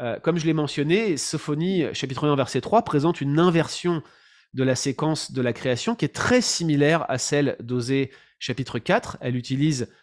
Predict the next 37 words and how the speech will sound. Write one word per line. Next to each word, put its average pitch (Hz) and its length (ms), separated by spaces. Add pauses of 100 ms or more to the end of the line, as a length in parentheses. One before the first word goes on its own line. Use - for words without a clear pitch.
(200)
euh, 113 240
la 113 160
même 147 240
racine, 143 440
notamment, 135 540
euh, 107 220 (520)
Asaph, - 580
que 127 60
nous 123 180
avons 123 140
identifié 127 520
comme 127 180
un 117 160
antonyme 147 540 (300)
plausible 147 720
de 120 160
bara. 143 580 (640)
Plus 226 140
remarquable 190 460
encore, 180 460 (360)
la 139 100
phraséologie 180 600
de 180 40
ce 160 120
verset 147 340
est 151 60
presque - 320
identique 147 560
à 113 100
celle 127 240
de 123 100
Genèse 123 440
un 120 120
vingt-six. 117 540 (320)
Encore 147 220
une 202 80
fois, 170 320